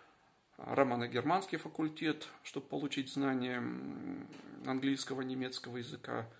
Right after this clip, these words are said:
на восточный факультет, чтобы получить знания китайского языка. А даже,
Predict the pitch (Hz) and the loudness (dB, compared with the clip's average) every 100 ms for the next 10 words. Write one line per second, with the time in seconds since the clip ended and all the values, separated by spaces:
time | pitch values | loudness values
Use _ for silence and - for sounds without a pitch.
0 | - - - 120 120 - 190 175 160 - | -20 -12 -4 0 2 6 6 4 -2 -6
1 | - 156 156 151 151 - - - 143 139 | -2 -2 2 0 0 -6 -6 -2 0 0
2 | 135 131 139 131 127 123 135 123 123 - | -2 0 2 2 0 -4 -2 0 0 -2
3 | 120 123 123 - 117 123 120 - - _ | -2 -2 -4 -6 -4 0 0 -4 -20 _
4 | _ _ _ _ _ - - - - - | _ _ _ _ _ -20 -20 -20 -20 -20
5 | _ - _ _ _ _ _ _ _ - | _ -20 _ _ _ _ _ _ _ -20
6 | - - - 127 151 135 139 120 | -16 -12 -6 4 4 6 4 4